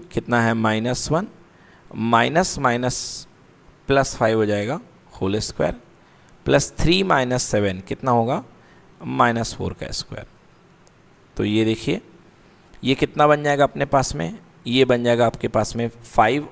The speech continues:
और माइनस का वन, ठीक है ना, प्लस का फ़ाइव माइनस का वन मतलब फ़ोर का स्क्वायर, और ये भी कितना हो जाएगा, माइनस का स्क्वायर तो प्लस होता ही है, तो माइनस का स्क्वायर आप गायब कर सकते हैं, माइनस को प्लस फ़ोर,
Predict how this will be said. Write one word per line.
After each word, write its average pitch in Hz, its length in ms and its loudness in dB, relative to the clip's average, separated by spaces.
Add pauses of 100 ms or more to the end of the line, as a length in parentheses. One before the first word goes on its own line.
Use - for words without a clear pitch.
और 113 180 2
माइनस 110 420 -4
का - 140 -2
वन, 101 220 -2 (600)
ठीक 135 160 -2
है 185 60 -4
ना, 226 160 -8 (1500)
प्लस 123 180 2
का 147 120 4
फ़ाइव 131 240 2
माइनस 120 340 -2
का 135 120 -2
वन 160 260 -2 (420)
मतलब 113 260 -4
फ़ोर 104 280 0
का 113 200 0
स्क्वायर, 151 380 -2 (840)
और 123 120 2
ये 127 160 2
भी 139 100 2
कितना 143 260 -2
हो 139 120 2
जाएगा, 135 340 0 (300)
माइनस 120 460 0
का 156 140 2
स्क्वायर 143 300 4
तो 147 100 0
प्लस 131 320 2
होता 104 220 0
ही 120 140 0
है, 147 120 -2
तो - 180 -2
माइनस 120 380 2
का 127 100 0
स्क्वायर 117 280 2
आप 113 200 0
गायब 113 280 2
कर 123 120 -2
सकते 120 240 -4
हैं, 123 40 -6
माइनस 110 240 -4
को - 120 -8
प्लस - 260 -4
फ़ोर, - 240 -10